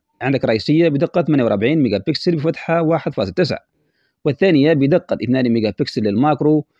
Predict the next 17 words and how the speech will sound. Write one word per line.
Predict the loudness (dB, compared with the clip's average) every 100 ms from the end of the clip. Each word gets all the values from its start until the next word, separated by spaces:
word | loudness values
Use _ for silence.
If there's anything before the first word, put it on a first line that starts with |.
| _ _
والثالثة | -4 2 2 4 2
والرابعة | 2 2 2 0
بدقة | 0 -2 -2 -6 -4
اثنان | -2 0
ميجا | 0 -2
بكسل، | -2 -4 -2 -2 -2
واحدة | -2 -2 -2 -4
للعزل | -2 -2 0 0 -2 -6
وأخرى | -4 -2 -2 -2 -2 -2
للذكاء | -4 -2 -4
الاصطناعي. | -2 0 0 -4 _ _ _ _ _ _ -2
تدعم | 2 2 2
فلاش | 2 2 2
رباعي | 2 2 2
من | 2
نوع | 2 0
ليد، | -2